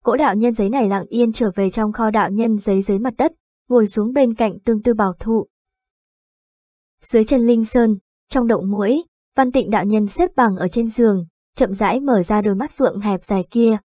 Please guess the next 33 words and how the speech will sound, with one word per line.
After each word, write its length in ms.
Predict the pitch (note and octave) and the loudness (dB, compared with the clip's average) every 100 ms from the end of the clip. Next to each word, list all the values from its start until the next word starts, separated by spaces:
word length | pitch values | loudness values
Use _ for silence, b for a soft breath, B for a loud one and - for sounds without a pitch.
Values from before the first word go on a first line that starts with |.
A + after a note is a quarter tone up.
| _ - | _ -8
trong 220 | - A3 | -2 0
đáy 140 | G3 G3+ | 0 -2
mắt 260 | D4 E4 | -4 -2
mang 220 | B3 A3 | -2 0
theo 220 | G#3+ A3+ G#3 | 0 -2 0
vài 240 | G3+ F3+ | -2 -2
phần 240 | G3+ F#3+ | -4 -4
nghi 220 | G3 A3+ A3 | -2 -2 -2
hoặc. 200 | G#3+ F#3 _ _ _ _ _ _ _ - | -6 -6 _ _ _ _ _ _ _ -2
Vừa 160 | C4 A#3 | 0 2
mới 260 | G#3+ G#3 | 2 0
rồi 220 | B3 B3+ | 2 2
nếu 240 | G#3+ G#3+ A3 | 4 2 2
như 120 | D4 | 0
nàng 220 | C#4 G#3+ | 0 0
suy 180 | - B3 | -2 -2
tính 200 | A3+ A3 | -2 -2
không 180 | D4 B3+ | -4 -4
sai, 380 | - A#3+ A3+ G3+ _ _ - | -2 0 0 -2 _ _ -4
cỗ 100 | B3+ | -2
hóa 200 | C4+ A3+ | 0 -2
thân 240 | C#4 B3 | -2 0
cơ 160 | C4 A#3+ | 0 0
hồ 300 | A#3 G#3+ F#3 | 2 0 0
là 180 | F#3+ | -4
hoàn 320 | F#3 A3 G#3+ G#3 | -2 -2 -2 -2
toàn 260 | A3 G3+ | -2 -2
do 200 | G3 A#3+ | -2 -2
công 220 | A3+ A#3 | 0 -2
đức 140 | A3 E4+ | -2 -2
cấu 140 | G#3+ G3+ | -2 -2
thành 220 | C#4 G3 | -4 -4
kia, 260 | B3 B3 | 0 0